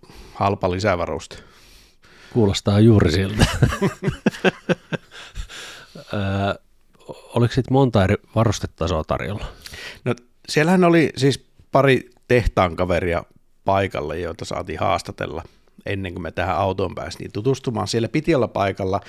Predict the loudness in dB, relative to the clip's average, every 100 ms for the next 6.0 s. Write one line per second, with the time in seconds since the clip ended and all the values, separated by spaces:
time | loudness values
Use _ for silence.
0 | -16 -16 -16 -16 -4 0 2 0 -2 -6
1 | _ _ _ _ -20 _ _ 0 0 2
2 | 2 2 2 -2 -2 -2 -2 -2 -2 -2
3 | -2 0 0 -4 _ _ _ _ -8 -4
4 | -2 -4 -4 -4 -2 0 -2 -4 -6 -6
5 | -8 -4 -6 -6 -8 -10 -8 -8 -6